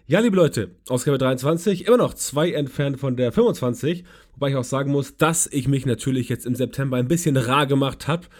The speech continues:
Das hatte, ähm, diverse Gründe, in erster Linie relativ viele Konferenzen. Ähm, Online-Marketing-Tag Wiesbaden, Contra in Düsseldorf, Demexco,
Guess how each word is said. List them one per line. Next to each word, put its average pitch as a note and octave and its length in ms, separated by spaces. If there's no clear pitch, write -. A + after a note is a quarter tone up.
Das C3+ 220
hatte, B2+ 440
ähm, A#2 360
diverse E3+ 520
Gründe, C#3 500
in B2 120
erster A#2+ 200
Linie A2 300
relativ B2 340
viele C3+ 260
Konferenzen. D3+ 680
Ähm, C3 680
Online-Marketing-Tag D3 680
Wiesbaden, C#3+ 760
Contra C3+ 480
in B2+ 240
Düsseldorf, C3 680
Demexco, D3 880